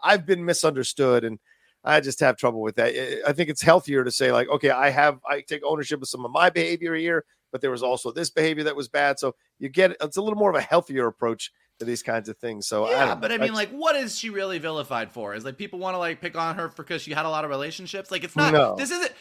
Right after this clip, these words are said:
Speaker 2: this
Speaker 1: It's 'cause
Speaker 2: isn't
Speaker 1: she
Speaker 2: like
Speaker 1: was a
Speaker 2: she
Speaker 1: shithead to a lot of people on sets, which I know from people who've worked with
Speaker 2: Yeah,
Speaker 1: her.
Speaker 2: but, like,
Speaker 1: Yeah.
Speaker 2: that doesn't seem like that's what this is about. Like, this is not her
Speaker 1: Mm-hmm.
Speaker 2: saying, "I'm not a shitty person on set." Like, this is really her talking about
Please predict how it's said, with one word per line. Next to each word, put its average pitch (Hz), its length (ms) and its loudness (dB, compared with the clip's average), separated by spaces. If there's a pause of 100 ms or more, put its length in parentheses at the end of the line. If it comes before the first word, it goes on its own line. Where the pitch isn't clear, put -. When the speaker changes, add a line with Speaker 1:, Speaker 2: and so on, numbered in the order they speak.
Speaker 2:
this 277 140 0
Speaker 1:
It's - 20 -6
'cause - 80 0
Speaker 2:
isn't 175 60 0
Speaker 1:
she - 80 -4
Speaker 2:
like - 60 0
Speaker 1:
was 135 100 -2
a 127 40 0
Speaker 2:
she 226 100 -2 (100)
Speaker 1:
shithead 139 240 6
to 120 100 -2
a - 20 0
lot 117 200 4
of 107 40 -6
people 107 220 -4
on 101 80 -2
sets, - 320 -4
which 101 180 -10
I 120 140 2
know 104 220 -4
from 90 240 -14 (200)
people 113 220 -6
who've 98 80 -10
worked 104 140 -2
with 381 100 -2
Speaker 2:
Yeah, 220 240 4
Speaker 1:
her. 196 80 -16
Speaker 2:
but, 240 120 -6
like, 226 140 -4
Speaker 1:
Yeah. - 60 -10
Speaker 2:
that 226 180 2
doesn't 214 260 -2
seem 220 200 -6
like 175 220 -6
that's 175 260 0
what 190 120 -10
this 165 160 -8
is 139 100 -10
about. 131 420 -4 (140)
Like, 175 200 -2
this 226 160 -2
is 233 140 -6
not 196 240 2
her 196 120 0
Speaker 1:
Mm-hmm. 147 60 -4
Speaker 2:
saying, 170 420 -2 (300)
"I'm 185 280 2
not 170 160 2
a - 20 -2
shitty 165 320 -4
person 170 320 -8
on 139 140 -6
set." 180 280 -2
Like, 131 200 -8
this 202 180 -4
is 170 140 -8
really 160 320 -6
her 151 160 -6
talking 139 400 -6
about 127 420 -4